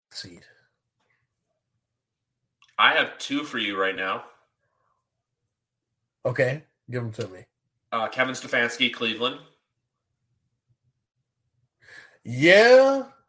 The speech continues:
Speaker 1: I, yeah, okay. I
Speaker 2: And
Speaker 1: mean,
Speaker 2: Frank
Speaker 1: he was the coach. He, he was the coach during their most successful season in so long, though.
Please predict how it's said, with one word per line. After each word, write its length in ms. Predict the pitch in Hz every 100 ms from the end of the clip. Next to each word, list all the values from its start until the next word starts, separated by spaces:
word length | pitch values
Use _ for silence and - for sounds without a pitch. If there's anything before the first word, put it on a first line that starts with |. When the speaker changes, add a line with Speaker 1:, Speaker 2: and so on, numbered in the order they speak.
| _
Speaker 1:
I, 220 | 131 147 147
yeah, 160 | 160 170
okay. 560 | 180 202 139 120 120 147 _ _ _ _ _ _ _ _ - - _ -
I 60 |
Speaker 2:
And 100 | 202
Speaker 1:
mean, 240 | 233 226 214
Speaker 2:
Frank 520 | 214 208 254 247 240
Speaker 1:
he 60 |
was 160 | 262 220
the 80 | 208
coach. 380 | - 262 254 - _ _ _ -
He, 220 | 302 285
he 220 | - 262
was 200 | 311 226
the 100 | 220
coach 360 | - 233 190 147
during 220 | 170 165
their 120 | 151
most 280 | 139 160 160
successful 480 | 131 - 139 - 113
season 400 | - 147 127 110
in 80 | 104
so 200 | - 110
long, 360 | 107 101 95
though. 200 | 90 80